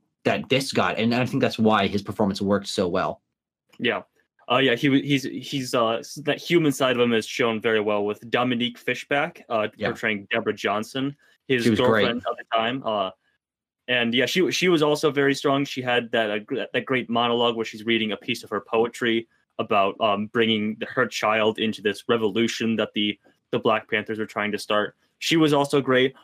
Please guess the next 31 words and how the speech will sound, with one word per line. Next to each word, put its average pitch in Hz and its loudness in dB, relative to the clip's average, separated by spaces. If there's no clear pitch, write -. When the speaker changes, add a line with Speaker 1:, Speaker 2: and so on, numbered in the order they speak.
Speaker 2:
All 147 4
the, 135 4
uh, 101 2
all 143 4
the 131 4
more 113 4
supporting 117 0
characters, 113 -2
I 110 -14
forget, 143 -2
I 135 2
don't 151 2
know 151 2
the 135 -2
actors' 117 -2
names, 110 -4
but, - -12
like, 113 -2
uh, 104 -2
Jimmy 131 2
Walker, 110 0
Jake 127 0
Winters, 110 -2
uh, 104 2
the 131 0
scenes 165 0
that 120 0
they 123 2
had. 113 0
Uh, 110 -12
who, 226 0